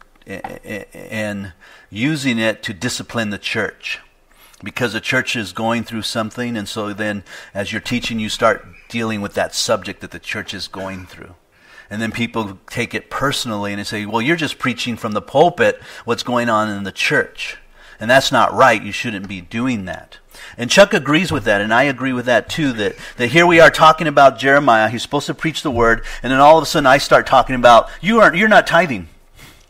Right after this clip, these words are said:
You know, because the church is, is, is, you know, not where it should be. And so I start talking about tithing because that's a subject within the church that's going on and people are involved in it. And so I start telling you about tithing, blah, blah, blah. Well, that has nothing to do with the context.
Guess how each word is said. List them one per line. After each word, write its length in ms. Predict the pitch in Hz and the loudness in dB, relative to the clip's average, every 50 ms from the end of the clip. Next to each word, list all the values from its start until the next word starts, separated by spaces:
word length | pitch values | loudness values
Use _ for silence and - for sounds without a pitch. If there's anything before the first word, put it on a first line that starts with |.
| _ _ _ _ - - - - - _ _ _ | _ _ _ _ -20 -20 -20 -20 -20 _ _ _
You 80 | - 117 | -8 -6
know, 100 | 120 123 | -4 -2
because 300 | 135 131 - 151 131 113 | -2 -2 0 0 -2 -2
the 80 | 120 - | -2 -4
church 320 | - 147 139 135 - - | -2 0 0 0 -2 -4
is, 260 | 131 117 107 - - | -6 -6 -8 -8 -6
is, 340 | - 117 117 113 98 - - | -4 -4 -4 -4 -6 -10 -8
is, 540 | - 117 113 110 101 - - - - - _ | -6 -6 -6 -6 -8 -10 -14 -16 -16 -18 _
you 160 | 139 123 110 | -12 -10 -8
know, 300 | 104 104 101 104 107 113 - _ _ - - _ - | -6 -6 -6 -6 -6 -10 -14 _ _ -20 -20 _ -6
not 260 | 104 113 120 117 113 | 0 2 2 2 2
where 120 | 113 113 | 0 -2
it 100 | 113 104 | -2 -2
should 240 | - - 139 135 120 | -4 -4 -6 -4 -4
be. 100 | 113 113 | -4 -4
And 80 | 110 104 | -4 0
so 100 | - 123 | 2 2
I 80 | 117 | 2
start 220 | 117 - 143 120 - | 4 4 2 2 2
talking 160 | 131 127 120 | 2 0 0
about 140 | 117 104 - | 0 0 4
tithing 240 | - 165 165 160 151 | 6 6 6 6 2
because 160 | 131 - 107 | -2 0 2
that's 220 | 127 120 113 - | 2 2 2 2
a 40 | 120 | -4
subject 480 | - - - 135 127 127 131 120 - 107 | -4 0 2 2 2 2 -2 -8 -8 -10
within 260 | 110 104 - 120 113 | -12 -10 -8 -8 -6
the 80 | 101 | -6
church 540 | - - - 160 160 160 156 - - - - - - - - | -6 -2 4 4 6 4 4 2 -6 -12 -12 -14 -18 -16 -14
that's 160 | - 107 - | -14 -12 -8
going 240 | - 127 127 123 120 | -4 -2 0 2 4
on 180 | 127 127 131 131 | 4 4 4 2
and 80 | 120 | 0
people 280 | - 120 113 - 113 110 | -2 -8 -8 -4 -2 -2
are 80 | 110 107 | -2 -2
involved 360 | 104 107 127 135 139 139 139 | 2 6 8 8 8 8 4
in 80 | 139 | 2
it. 100 | 139 139 | 0 0
And 120 | 135 123 - | 0 -2 0
so 100 | - 123 | 2 2
I 60 | 117 | 2
start 240 | 117 - 135 110 - | 4 2 0 -2 0
telling 200 | - 123 117 117 | 0 -2 0 0
you 60 | 113 | 0
about 240 | 107 107 104 - - | 2 2 2 2 0
tithing, 480 | - - 117 120 127 127 131 131 131 | -2 -2 0 0 0 0 -2 -2 -2
blah, 120 | 127 120 120 | -2 -2 0
blah, 120 | 127 135 | 0 0
blah. 100 | - - - - - _ - | 0 -2 -8 -20 -20 _ -6
Well, 80 | 104 110 | -2 0
that 120 | 131 160 | 0 2
has 180 | 170 160 131 117 | 2 0 0 0
nothing 240 | 143 135 135 135 | -2 -2 -2 -2
to 80 | 127 120 | -4 -4
do 120 | 113 151 120 | -2 0 0
with 120 | 160 - | 0 0
the 80 | - 123 | 0 -2
context. 800 | - - - 160 180 185 - - 120 110 90 - - - - | 0 4 6 6 6 4 2 2 2 2 2 2 -2 -6 -16